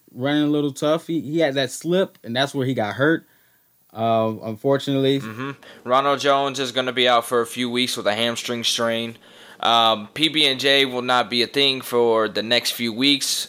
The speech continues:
Speaker 2: We don't know how long it is.
Speaker 1: I, I say he won't be back till December at,
Speaker 2: Well,
Speaker 1: at the,
Speaker 2: hamstring,
Speaker 1: at the latest.
Speaker 2: hamstrings are, are definitely a lingering injury, so we want him to get,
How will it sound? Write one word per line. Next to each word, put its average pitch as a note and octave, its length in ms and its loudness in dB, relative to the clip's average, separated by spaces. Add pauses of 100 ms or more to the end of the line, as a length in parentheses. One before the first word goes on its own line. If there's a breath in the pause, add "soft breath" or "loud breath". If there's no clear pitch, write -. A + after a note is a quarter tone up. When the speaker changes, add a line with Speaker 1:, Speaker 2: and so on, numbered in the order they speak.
(120)
Speaker 2:
We B2 160 -2
don't B2+ 200 2
know A2+ 160 2
how B2 280 4
long C#3 440 2
it C#3+ 120 2
is. D3 540 2
Speaker 1:
I, C3 360 -2
I - 20 0
say D3+ 240 -2
he D#3+ 80 0
won't D3 180 0
be C#3 80 -2
back C3 280 -2
till C#3 140 -2
December B2 540 -4
at, A#2 240 -8
Speaker 2:
Well, D3 140 6
Speaker 1:
at C#3+ 80 2
the, E3 60 4
Speaker 2:
hamstring, F3 440 2
Speaker 1:
at D#3+ 40 -2
the - 100 -4
latest. E3+ 80 4
Speaker 2:
hamstrings E3+ 600 2
are, B2+ 480 2
are B2 120 2
definitely C3+ 560 0
a B2 80 4
lingering C3 480 -2
injury, C3 680 -2
so A#2 320 2
we B2+ 140 -2
want B2+ 280 0
him B2+ 220 -2
to A#2+ 80 2
get, A#2+ 320 2